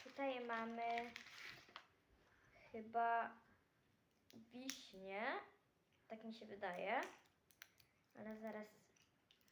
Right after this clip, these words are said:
przekonam, czy to faktycznie. Tak, to są takie jakby wisień-, wisienki na torcie. Z bitą śmietaną.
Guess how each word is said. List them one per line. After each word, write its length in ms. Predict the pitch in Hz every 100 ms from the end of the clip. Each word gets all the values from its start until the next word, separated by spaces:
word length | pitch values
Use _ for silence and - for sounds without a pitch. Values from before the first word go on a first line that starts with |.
| - - - - - - - - - - - - - - -
przekonam, 640 | - 214 - 240 262 269
czy 80 | 269
to 100 | -
faktycznie. 680 | 262 262 - - 285 269 254 - _ _ _ _ _ - -
Tak, 320 | 302 233 233
to 60 | 240
są 180 | - 269
takie 480 | 269 262 262 240 - - - _ - - _ _ _ _ _ -
jakby 300 | - - 226
wisień-, 580 | 233 226 - 254 262 - - -
wisienki 640 | 240 247 - 285 302 311
na 100 | 254
torcie. 520 | 240 - 226 - - - - - - - - - - _ - - - - - - - _ _ _
Z 120 | 233
bitą 260 | 233 - 226
śmietaną. 380 | 220 226 165